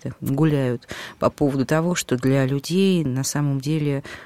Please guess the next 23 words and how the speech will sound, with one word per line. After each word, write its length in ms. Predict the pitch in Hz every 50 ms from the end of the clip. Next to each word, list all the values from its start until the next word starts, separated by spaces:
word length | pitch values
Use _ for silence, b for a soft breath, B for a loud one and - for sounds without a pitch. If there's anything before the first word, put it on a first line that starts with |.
| B -
рабское 480 | 131 170 190 180 - - - - 127 123
сознание, 500 | - - 120 127 - 185 202 226 190 139
для 120 | 123 131
христиан 560 | - - - - - - 147 131 117 110 156 -
рабское 480 | - 165 151 131 - - - - 170
сознание, 560 | - - - 113 - 175 220 240 214 156 127 123
оно 220 | 131 143 165 190
как 240 | - 139 135 - -
раз 400 | 156 165 170 - - - - - -
органично. 760 | - 143 147 156 185 190 196 185 156 - - - - - - B B B B B B B B B B B B B -
А 440 | - 135 139 135 135 135 135 131 - -
это 220 | - 196 - 208 185
значит 340 | 202 220 226 220 - -
что? 300 | - - - - 120 120
А 100 | 120 127
это 160 | 156 - - 170
значит 340 | 185 208 214 - - 202 -
то, 120 | - 220 220
что 640 | - - - - - 175 175 165 160 151 147 147 143 -
как 200 | 143 147 - -
раз 300 | 175 175 180 - - -
мы, 460 | 151 151 151 156 151 151 143 143 B B B B B B B -
э, 500 | 151 147 147 147 143 139 139 135 -